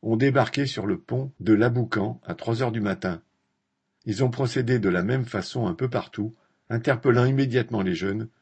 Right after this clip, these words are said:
et les conduisant en garde à vue. Plusieurs ont été condamnés à de la prison ferme. Pendant plusieurs jours, les manifestants ont reconstruit les barrages que les gendarmes avaient levés. Ensuite,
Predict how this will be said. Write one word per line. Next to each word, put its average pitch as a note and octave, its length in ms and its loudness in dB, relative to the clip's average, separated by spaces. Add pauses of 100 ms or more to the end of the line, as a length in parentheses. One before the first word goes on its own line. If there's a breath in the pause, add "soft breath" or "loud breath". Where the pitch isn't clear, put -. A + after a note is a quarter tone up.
(220)
et A#2+ 80 0
les A#2 120 4
conduisant A#2+ 540 0
en G2 120 -2
garde G2+ 240 0
à F#2 80 0
vue. E2+ 180 -10 (840)
Plusieurs B2 380 2
ont A#2 80 2
été G#2 280 0
condamnés G2 540 0
à F#2+ 100 -6
de F2+ 100 -4
la E2 120 -2
prison G#2+ 340 -4
ferme. F2 400 -6 (840)
Pendant G#2+ 240 2
plusieurs G#2+ 320 2
jours, C3 340 0 (300 soft breath)
les G#2 100 2
manifestants C3+ 720 4
ont A2 100 4
reconstruit C3 560 0
les A2 100 2
barrages G2+ 460 0
que - 80 -6
les F#2+ 140 -2
gendarmes G#2 400 0
avaient G2 160 0
levés. F#2+ 400 -2 (720)
Ensuite, B2 520 -6